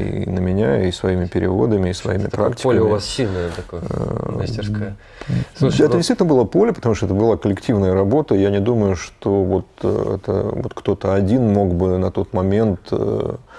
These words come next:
Speaker 1: осилить всю эту там работу, да. Вот была Инна Старых, э, не так давно ушедшая, это главный редактор «Софии». Э, она действительно, она была старше нас, всех мы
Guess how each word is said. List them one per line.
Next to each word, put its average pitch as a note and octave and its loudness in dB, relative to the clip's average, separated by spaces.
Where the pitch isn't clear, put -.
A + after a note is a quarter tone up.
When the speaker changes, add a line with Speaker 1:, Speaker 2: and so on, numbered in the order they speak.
Speaker 1:
осилить F2+ 0
всю - -4
эту - -8
там - -6
работу, - -4
да. G#2 -2
Вот G#2 -4
была F#2+ 2
Инна A#2+ 2
Старых, G2+ -2
э, - -4
не F#2+ -4
так F2+ -2
давно F2+ 0
ушедшая, F#2 -2
это - -4
главный F2+ 2
редактор F2+ 0
«Софии». C3+ 0
Э, F#2+ -2
она G2+ 0
действительно, G2+ -2
она F#2+ 2
была F2+ 2
старше - -2
нас, B2 0
всех - -2
мы - -4